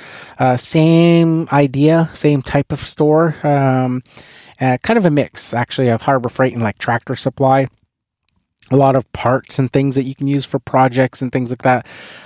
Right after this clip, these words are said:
A lot of, uh, you know, tools and stuff like that. Um, so anyways, I got, um, they had, uh,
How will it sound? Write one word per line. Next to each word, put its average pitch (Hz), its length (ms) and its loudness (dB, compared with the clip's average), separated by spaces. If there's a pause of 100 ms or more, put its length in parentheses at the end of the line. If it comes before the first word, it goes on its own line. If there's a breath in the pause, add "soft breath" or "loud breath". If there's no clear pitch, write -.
(100)
A 123 40 0
lot 123 180 4
of, 113 200 0
uh, 107 540 2
you 156 120 -4
know, 117 160 -2 (680)
tools 143 580 4
and 123 100 0
stuff - 320 -2
like 123 200 -2
that. 117 340 0 (600 loud breath)
Um, 110 720 -2
so 196 140 2
anyways, 143 320 2
I 135 60 2
got, 143 340 0
um, 120 500 2 (1300)
they 139 320 2
had, 131 500 2
uh, 117 460 2